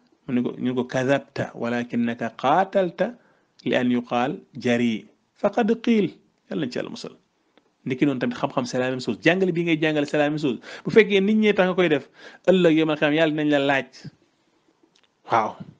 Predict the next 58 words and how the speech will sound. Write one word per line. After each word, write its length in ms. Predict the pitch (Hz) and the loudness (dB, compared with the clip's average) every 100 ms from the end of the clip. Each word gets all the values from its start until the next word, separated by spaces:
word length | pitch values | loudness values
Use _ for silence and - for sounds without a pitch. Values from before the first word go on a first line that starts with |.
| _ 123 | _ 0
lan 120 | 139 | 2
moo 100 | 156 | 4
taxoon 220 | 156 147 | 4 2
koy 140 | 139 135 | 2 2
def? 120 | 131 | 0
Nga 120 | 135 | 0
ni 60 | 143 | 2
ko, 100 | 143 | 2
"Dama 140 | 139 | 2
ko 100 | 135 | 2
doon 100 | 143 | 0
def 100 | 139 | 0
te 60 | 151 | 2
Yàlla 160 | 135 131 | 2 2
tax." 100 | 123 | -2
Ñu 60 | 131 | -2
la, 140 | 131 | 0
"Déedéet, 280 | 127 123 120 | 2 2 0
kazabta, 420 | 135 123 135 131 | -2 0 0 -2
da 80 | 127 | -4
ngay 160 | 127 127 | -4 -2
fen, 180 | 127 120 | -2 -2
waxoo 200 | 127 120 | 0 0
dëgg. 180 | 113 - _ _ _ _ | -2 -6 _ _ _ _
Da 140 | - 147 | 2 6
nga 140 | 196 | 6
doon 240 | 196 190 160 | 6 4 6
jàngale 460 | 175 165 147 147 165 | 4 4 2 2 2
ngir 180 | 165 | 2
ñu 120 | 165 156 | 4 2
wax 120 | 143 | 0
ni 80 | 147 | -2
kii 160 | 156 139 | -2 0
jàmbaar 360 | 135 127 113 | 0 0 -4
la." 120 | 98 - _ _ _ _ | -6 -14 _ _ _ _
<laughs> 420 | - - - - 120 - - - | -6 -2 -2 -4 -10 -14 -20 -4
Yàlla 180 | 139 135 | 0 0
nañ 40 | 127 | 2
ci 60 | |
Yàlla 140 | 127 123 | 0 0
musal. 280 | 120 107 98 - - | -2 -4 -6 -14 -8
Da 80 | - | 2
nga 100 | 139 | 4
doon 200 | 165 160 | 4 4
jàngale 340 | 156 160 156 147 | 4 4 4 4
ngir 140 | 147 | 2
ñu 120 | 151 151 | 2 2
wax 120 | 143 | 2
ni 100 | 143 | -2
kii 200 | - 156 | -2 -2
di 100 | 147 151 | 2 2
yee, 260 | 185 190 - | 2 -2 -6
macha 260 | 139 131 139 | -6 -2 -2
Allah. 200 | 120 101 - _ _ _ _ _ _ _ _ _ _ 123 | -2 -8 -16 _ _ _ _ _ _ _ _ _ _ -2
Ñu 60 | |
ni 80 | 139 | 0
ko, 100 | 131 | 0
"Kazabta." 720 | 127 139 139 139 - - - | -2 -2 0 -4 -2 -4 -4